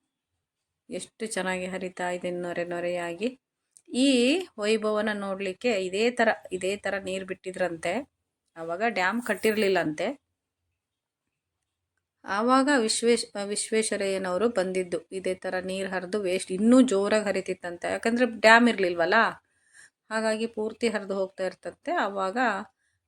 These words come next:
ವಿಶ್ವೇಶ್ವರಯ್ಯನವರು ಬಂದು ಈ, ಈ ತರ ನೀರು ಹರಿದು ಹೋಗ್ತಾ ಇದೆಯಲ್ಲ, ವೇಸ್ಟ್ ಆಗ್ತಾ ಇದೆಯಲ್ಲ ಅಂತ ನಾನ್ ನಿಮ್ಗೊಂದು ವಿಡಿಯೋ ಹಾಕಿದ್ದೀನಿ ಅದ್ರ ಬಗ್ಗೆ. ಆ,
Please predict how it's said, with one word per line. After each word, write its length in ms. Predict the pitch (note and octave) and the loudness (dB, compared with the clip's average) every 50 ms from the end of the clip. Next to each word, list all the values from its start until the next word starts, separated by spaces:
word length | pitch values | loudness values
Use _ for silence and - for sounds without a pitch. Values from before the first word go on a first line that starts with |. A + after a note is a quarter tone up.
| _ _ | _ _
ವಿಶ್ವೇಶ್ವರಯ್ಯನವರು 920 | G3+ F#3+ - - G3+ G3 F#3+ - F#3+ F#3 F3+ F#3 F3+ F3+ F#3 F3+ F3+ F3 F3 | -12 -12 -8 -6 -4 -4 -4 -2 -2 0 0 0 -2 -2 -4 -4 -4 -4 -4
ಬಂದು 580 | F3+ - E3+ E3+ E3+ E3+ F#3 B3 C4 G3 F3 | -2 -4 -4 -4 -4 -2 2 2 2 2 2
ಈ, 180 | F3+ F3 F3 F3 | 0 -2 -4 -4
ಈ 320 | E3 - A#3+ C4 C#4+ C4+ | -4 -2 0 0 0 2
ತರ 200 | C4 A3 G3+ G3 | 2 0 0 0
ನೀರು 500 | F#3+ G3 F#3+ F#3+ F#3 F#3+ G#3 G3+ F#3 F3 | -2 -2 -4 -4 -4 -4 -2 -2 -2 -2
ಹರಿದು 280 | F3 F#3 F3+ F3+ F3+ F#3+ | -2 -2 -4 -4 -2 -2
ಹೋಗ್ತಾ 320 | F#3+ F3+ F3 _ - F3+ | -2 -4 -4 _ -8 -8
ಇದೆಯಲ್ಲ, 420 | F3+ F3 E3+ F3 F3 E3+ E3+ E3+ E3+ E3+ F3 F3 E3+ E3 - _ _ _ _ _ _ _ _ _ - | -8 -8 -6 -4 -4 -4 -4 -2 -4 -2 -2 -4 -4 -6 -10 _ _ _ _ _ _ _ _ _ -6
ವೇಸ್ಟ್ 280 | F#3+ F#3+ F#3 - - F#3 | -6 -6 -6 -4 -4 -4
ಆಗ್ತಾ 240 | F3+ F3 F3 - | -4 -2 0 0
ಇದೆಯಲ್ಲ 320 | F3 E3+ F3 F3 F3 E3+ E3+ | 0 0 0 -2 -2 -2 -2
ಅಂತ 180 | E3 G3+ - B3+ | -4 -2 0 2
ನಾನ್ 200 | B3 A3+ A3+ A3+ | 4 4 4 2
ನಿಮ್ಗೊಂದು 440 | A3 G#3+ G#3 G3+ G3+ G3+ G3+ G3 G3 | 0 -2 -4 -4 -4 -6 -4 -4 -2
ವಿಡಿಯೋ 240 | G3 F#3+ G3 G3 | -2 0 0 -2
ಹಾಕಿದ್ದೀನಿ 560 | F#3+ - - F3+ G3 G3 - A3 G3+ G3 F#3 F3 | -2 -2 -2 -2 -2 -2 -4 -6 -4 -4 -4 -4
ಅದ್ರ 140 | E3+ F3 | -6 -6
ಬಗ್ಗೆ. 340 | E3+ - E3+ D#3+ - - G#3+ D4 - _ _ _ _ _ _ _ _ _ _ _ _ _ _ _ _ _ | -8 -8 -8 -10 -6 -6 -8 -8 -8 _ _ _ _ _ _ _ _ _ _ _ _ _ _ _ _ _
ಆ, 120 | C#4+ A#3 | -14 -12